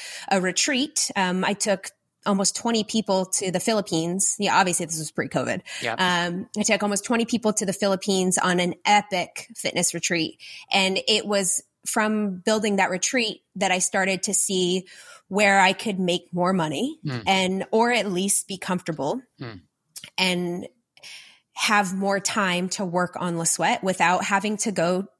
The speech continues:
Speaker 1: to my, it wasn't nine to five, you know, I was teaching a class at five or six P M, but you know what I'm saying? Doing my full-time job. So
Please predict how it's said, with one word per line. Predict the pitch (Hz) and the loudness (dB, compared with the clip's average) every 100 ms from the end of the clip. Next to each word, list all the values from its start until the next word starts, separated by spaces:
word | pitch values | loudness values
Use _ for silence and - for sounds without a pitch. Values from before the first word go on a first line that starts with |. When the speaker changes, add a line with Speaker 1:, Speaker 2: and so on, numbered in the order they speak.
| - | -6
Speaker 1:
to | - 196 185 175 - | 0 2 2 0 -6
my, | - 185 180 175 | -2 0 0 0
it | 214 | 0
wasn't | 208 185 | 0 0
nine | 180 160 | 0 -2
to | |
five, | 160 127 143 | -2 -2 -4
you | 180 | -4
know, | 151 143 | -4 -4
I | |
was | 165 - | -4 -2
teaching | 175 - 147 165 180 | -2 0 -2 -2 -4
a | |
class | 180 151 147 - | -2 0 0 -2
at | 82 - - - - _ - | -8 -12 -20 -18 -20 _ -20
five | - - 160 156 | -14 -4 -2 0
or | 160 | -2
six | 165 - | -6 -4
P | 175 | -4
M, | 147 160 | -2 0
but | 180 - - - - | 0 0 -4 -18 -2
you | 285 | 2
know | 254 | 4
what | |
I'm | |
saying? | 190 175 170 | 2 0 -2
Doing | 190 240 226 | 2 2 2
my | 202 | 2
full-time | 277 277 185 165 | 2 2 0 0
job. | 160 143 | -2 -2
So | - 170 | 0 0